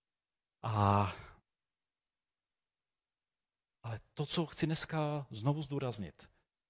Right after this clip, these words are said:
že Bůh pro nás připravil konkrétní běh. Připravil pro nás trasu, po které máme běžet. A možná to zní tak, tak obyčejně, ale je, je v tom veli-, je to,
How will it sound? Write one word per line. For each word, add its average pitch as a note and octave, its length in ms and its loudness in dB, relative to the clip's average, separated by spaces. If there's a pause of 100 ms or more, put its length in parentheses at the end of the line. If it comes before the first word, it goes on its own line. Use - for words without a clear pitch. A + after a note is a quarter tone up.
(100)
že A2+ 240 2
Bůh B2+ 400 -4
pro - 240 -4
nás A#2+ 320 -2
připravil G#2 840 -4 (280)
konkrétní G2+ 520 -6
běh. E2 380 -14 (140)
Připravil C#3 440 2
pro C#3 200 -4
nás B2+ 300 0
trasu, B2+ 500 -2 (200)
po G#2 60 -20
které A2+ 240 -2
máme A#2+ 340 0
běžet. - 460 -8 (880)
A F#2+ 720 -6 (1400)
možná D3 200 2
to D3+ 140 4
zní D3 320 0
tak, - 440 -2
tak - 180 -4
obyčejně, C#3 640 -4 (640)
ale G#2 200 -4
je, B2 180 0 (440)
je B2 120 -6
v - 40 -12
tom B2 420 -4 (200)
veli-, C#3 380 -2
je - 80 -6
to, D3+ 340 4